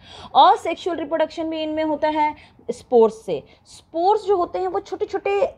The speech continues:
स्ट्रक्चर में बनते हैं। इस तरीके का छोटा सा स्ट्रक्चर, ये हाइफा है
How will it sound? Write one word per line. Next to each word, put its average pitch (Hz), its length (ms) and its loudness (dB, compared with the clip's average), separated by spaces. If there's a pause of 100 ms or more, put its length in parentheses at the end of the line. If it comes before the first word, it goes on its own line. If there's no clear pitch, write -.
(100)
स्ट्रक्चर 285 560 0
में 311 140 -2
बनते 214 260 0
हैं। 269 220 -2 (340)
इस 262 140 -10
तरीके 226 300 2
का 240 80 2
छोटा 226 300 -2
सा 226 140 0
स्ट्रक्चर, 220 460 -6
ये 214 160 0
हाइफा 208 340 0
है 302 340 -2